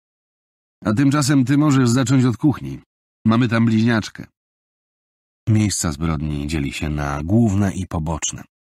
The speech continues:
Żeby odróżnić te, w których doszło do jakiegoś zbrodniczego wydarzenia, od tych, które mają z nimi tylko pewien związek,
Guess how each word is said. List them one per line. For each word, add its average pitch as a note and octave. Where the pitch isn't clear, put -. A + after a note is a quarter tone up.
Żeby G2+
odróżnić F#2+
te, F#2
w -
których D#2+
doszło C#2
do C2
jakiegoś C#2+
zbrodniczego F#2+
wydarzenia, E2
od -
tych, -
które C3
mają G#2
z E2+
nimi E2+
tylko F2
pewien G2
związek, E2+